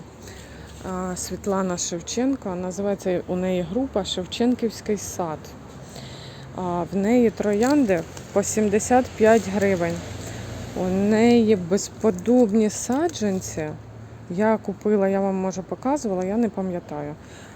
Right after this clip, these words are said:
Саджанці просто дуже круті.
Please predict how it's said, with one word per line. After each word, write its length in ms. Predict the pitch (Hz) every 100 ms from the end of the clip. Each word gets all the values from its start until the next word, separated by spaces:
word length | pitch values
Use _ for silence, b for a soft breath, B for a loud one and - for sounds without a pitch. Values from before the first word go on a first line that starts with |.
| B -
Саджанці 680 | - - 247 262 247 - 185 156 -
просто 500 | 214 247 247 - 160 160 -
дуже 320 | 214 196 175 -
круті. 580 | 180 175 - 226 294